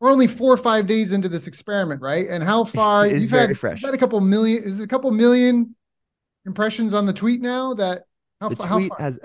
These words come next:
Speaker 2: almost twenty million impressions on it.
Speaker 1: Twenty
Speaker 2: Yeah.
Speaker 1: million impressions on the tweet, four days into the
Speaker 2: Yeah.
Speaker 1: experiment.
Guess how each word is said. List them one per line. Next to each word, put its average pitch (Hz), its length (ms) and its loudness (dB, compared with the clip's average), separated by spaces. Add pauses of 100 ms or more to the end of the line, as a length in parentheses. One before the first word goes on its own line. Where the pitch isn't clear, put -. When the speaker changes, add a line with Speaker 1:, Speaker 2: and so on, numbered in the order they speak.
(200)
Speaker 2:
almost 147 420 -4
twenty 143 280 -6
million 120 260 -4
impressions 101 580 -12
on 85 120 -14
it. - 80 -18
Speaker 1:
Twenty 233 220 2
Speaker 2:
Yeah. 254 40 6
Speaker 1:
million 220 440 6
impressions 190 500 0
on 165 160 -2
the 143 60 -6
tweet, 156 400 -4 (220)
four 247 200 0
days 226 240 2
into 196 160 0
the 170 100 -2
Speaker 2:
Yeah. 160 60 0
Speaker 1:
experiment. 139 720 -6